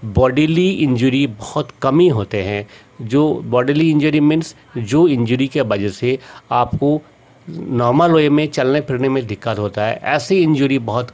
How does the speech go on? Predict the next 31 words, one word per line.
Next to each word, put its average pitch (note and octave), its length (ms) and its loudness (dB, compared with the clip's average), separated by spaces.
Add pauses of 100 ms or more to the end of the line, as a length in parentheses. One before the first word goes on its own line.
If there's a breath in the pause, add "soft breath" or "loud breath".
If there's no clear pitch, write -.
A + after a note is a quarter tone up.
कम D3+ 120 0
होते G#2+ 300 -2
हैं। A#2 220 -6 (300 loud breath)
but C#3 140 -4
injury C#3+ 380 0
जो D3 200 0
होते A2 240 -2
हैं, C#3 200 -2 (280 loud breath)
वो D#3 400 2 (300 loud breath)
आपको C#3+ 460 0 (580 loud breath)
military C3+ 380 0
service A2+ 420 -4
के A#2 160 -4
लिए A2 360 -4 (520)
disqualify C3+ 600 0
करते G#2 300 -6
हैं। F#2 100 -8
इस - 240 -4
तरह E3+ 140 0
का D3+ 140 0
जो B2+ 140 -2
injury G2+ 360 -4
है, A#2 220 -6 (560 loud breath)
मैं, C#3 280 -4
ये F3 180 2
जो E3+ 160 0
criteria B2+ 560 0
है, C#3+ 200 -2
ये F3 240 4
ज़्यादातर C3+ 480 0
disable C3 500 -2